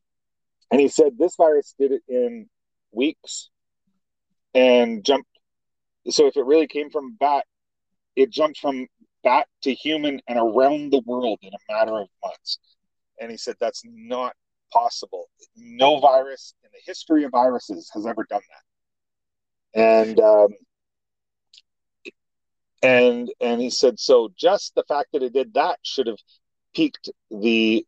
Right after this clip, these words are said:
curiosity of most scientists around the world." But he said, "We all believed the narrative coming out of the W H O."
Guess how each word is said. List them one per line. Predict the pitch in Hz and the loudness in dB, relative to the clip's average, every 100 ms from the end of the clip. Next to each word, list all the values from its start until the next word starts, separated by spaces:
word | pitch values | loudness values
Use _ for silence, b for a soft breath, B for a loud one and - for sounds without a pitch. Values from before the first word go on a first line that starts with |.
| - | -4
curiosity | - 143 123 123 - 131 117 107 | 2 6 6 4 0 -8 -8 -8
of | 107 107 95 _ _ _ _ _ _ _ _ _ _ 120 | -6 -6 -6 _ _ _ _ _ _ _ _ _ _ 2
most | 127 131 - - | 2 2 -2 -8
scientists | - 127 131 135 120 - - | -2 0 0 0 -2 -2 -4
around | 113 117 | 0 0
the | 107 | 2
world." | 117 147 113 - | 4 4 2 -2
But | 113 | -8
he | 113 | -8
said, | - 120 117 _ _ _ _ _ _ _ | -2 -2 -2 _ _ _ _ _ _ _
"We | 117 131 | 2 4
all | 135 156 | 6 4
believed | 139 135 139 143 135 - 110 | 0 -6 -4 -4 -6 -12 -14
the | 117 | -12
narrative | 120 147 143 107 _ | -8 -6 -6 -8 _
coming | 123 123 | -12 -8
out | 120 117 | -6 -8
of | |
the | 113 | -8
W | 123 117 120 113 | -8 -4 -2 -2
H | 113 101 | -2 -4
O." | 98 | -4